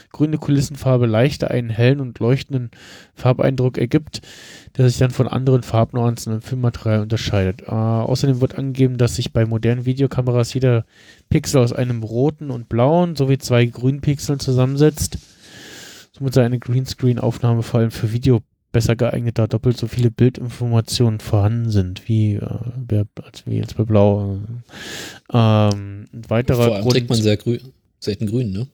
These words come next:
Speaker 1: Ja, genau, das hab ich mir auch gedacht. Äh, so, so quietschgrüne Sachen hast du mal e-, eben nicht so an. Irgendwie was, so ein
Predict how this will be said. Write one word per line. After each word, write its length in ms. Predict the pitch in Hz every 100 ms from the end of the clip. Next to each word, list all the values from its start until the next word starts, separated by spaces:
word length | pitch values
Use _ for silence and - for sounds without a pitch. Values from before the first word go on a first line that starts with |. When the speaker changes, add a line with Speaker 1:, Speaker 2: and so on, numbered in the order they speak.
| -
Speaker 1:
Ja, 360 | 139 139 139
genau, 260 | 139 131 120
das 120 | 117
hab 80 | 143
ich 60 |
mir 60 | 127
auch 80 | 135
gedacht. 380 | 147 131 123 -
Äh, 280 | 123 117
so, 200 | 110 110
so 320 | 107 110 110 110
quietschgrüne 540 | - 160 - 127 131
Sachen 440 | 117 123 135 120 113 110
hast 220 | 117 -
du 40 |
mal 240 | 120 110 110
e-, 220 | - -
eben 220 | 117 120
nicht 180 | 131 -
so 100 | 135
an. 240 | 127 131 135 - - - - _ -
Irgendwie 480 | 127 123 120 117
was, 360 | 117 113 - - _ 139 - - - - 143 131
so 180 | - 120
ein 280 | 110 104